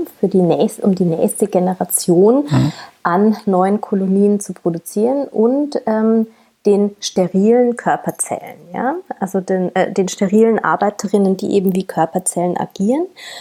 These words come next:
Speaker 1: die eben, ähm, die Organe, äh, darstellen,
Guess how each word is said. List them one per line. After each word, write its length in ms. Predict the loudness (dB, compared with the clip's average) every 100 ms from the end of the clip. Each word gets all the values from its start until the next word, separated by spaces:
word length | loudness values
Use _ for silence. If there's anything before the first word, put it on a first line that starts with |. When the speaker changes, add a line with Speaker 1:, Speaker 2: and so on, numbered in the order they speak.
| -20 -20 _ 0
Speaker 1:
die 240 | 2 2
eben, 580 | 0 2 2 2 4 2 2
ähm, 560 | 0 0 0 0 -2 0
die 180 | 0
Organe, 560 | 0 0 0 0 2 0 -2 _ _ _ _ -8
äh, 200 | 0 0
darstellen, 920 | 2 0 0 -4 -2 0 2 2 0